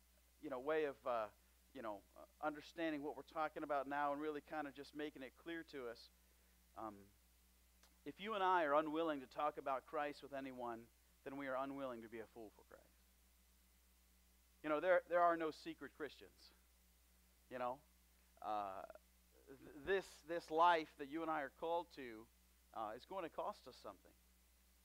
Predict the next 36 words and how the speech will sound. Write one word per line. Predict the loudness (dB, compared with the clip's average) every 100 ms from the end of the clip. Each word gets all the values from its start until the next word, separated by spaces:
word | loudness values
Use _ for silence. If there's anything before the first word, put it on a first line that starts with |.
| -16 -10
And | -2
Paul | 4 4
said, | 4 4 6
"Everywhere | 6 6 4 6
I | 6
go," | 6 4 4
he | -2
said, | -2 -2 2
"Everywhere | 2 2 4 6 8
I | 6
go," | 6 2
later | 2 2 2
on, | 2 2 0 -8 2
uh, | 2 4
"I | 2
preach | 2 0 -6 -6 -4
in | -4 0
every | 2 2 0
church, | -4 -8 0
I | 0 0 -6
teach | -10 -8 4
everywhere | 8 8 6 2 6 8
I | 6 6
go | 4 2 0 -10 -20 -20 -20 -20 -20 -20 -20 -20 -20 -20 -20 -20 -8
the |
gospel." | 0 0 0 -10 -18 -18 _ -20 -20 -20 -20 -4 4
Are | 4
we | 4
willing | 2 2 2
to | -2
be | -2
a | -4
fool | -4 -4 -4 -8
for | -12
Christ's | -4 -4 -4 -12
sake? | -14 -14